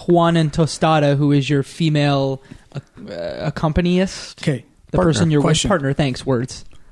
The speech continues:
Speaker 2: Was she explained? 'Cause I might have been susceptible to not reading anything.
Speaker 3: I did not see anywhere that she was explained.
Speaker 2: So it's just another character, right?
Speaker 3: Yeah,
Speaker 2: That you
Speaker 3: so
Speaker 2: can
Speaker 3: this,
Speaker 2: switch to.
Speaker 3: this game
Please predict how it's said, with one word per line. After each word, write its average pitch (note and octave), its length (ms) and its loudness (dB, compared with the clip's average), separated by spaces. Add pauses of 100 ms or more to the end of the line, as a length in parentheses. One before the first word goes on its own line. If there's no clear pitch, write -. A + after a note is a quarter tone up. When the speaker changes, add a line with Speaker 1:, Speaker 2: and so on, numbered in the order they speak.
(180)
Speaker 2:
Was C#3+ 400 0
she F3+ 340 -2
explained? C#3+ 600 0
'Cause B2+ 240 -2
I B2 140 -2
might B2+ 140 0
have B2 80 -2
been C3 120 0
susceptible B2+ 440 -4
to - 80 -8
not B2 140 -4
reading A#2 220 -2
anything. G#2+ 360 -12 (360)
Speaker 3:
I A#2 120 4
did D3+ 320 2
not B2+ 280 2
see C3 320 0
anywhere A#2 400 4
that A2 160 -4
she A#2 120 2
was G#2 120 2
explained. - 540 -4 (100)
Speaker 2:
So C3+ 160 0
it's C3+ 220 0
just D#3 260 2
another C3+ 260 2
character, B2 380 -4
right? A#2 180 -4 (220)
Speaker 3:
Yeah, A2+ 300 4
Speaker 2:
That - 60 -2
you B2+ 120 2
Speaker 3:
so B2+ 60 4
Speaker 2:
can B2 80 4
Speaker 3:
this, B2 140 2
Speaker 2:
switch C#3+ 240 0
to. - 260 -12
Speaker 3:
this A#2+ 160 4
game C3+ 340 2